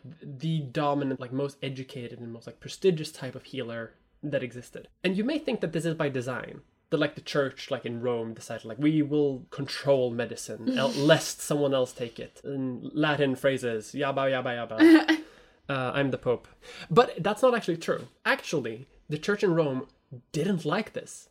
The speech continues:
Speaker 1: in the beginning. Uh, in the beginning, they, they basically said that, like, in the Second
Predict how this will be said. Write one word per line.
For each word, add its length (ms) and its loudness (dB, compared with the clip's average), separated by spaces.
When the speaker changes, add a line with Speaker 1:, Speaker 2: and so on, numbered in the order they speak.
Speaker 1:
in 80 6
the 60 4
beginning. 380 -2
Uh, 160 0
in 60 6
the 60 4
beginning, 380 4
they, 300 0
they 100 0
basically 400 -4
said 360 -4
that, 140 -4
like, 140 -4
in 80 2
the 80 2
Second 480 -2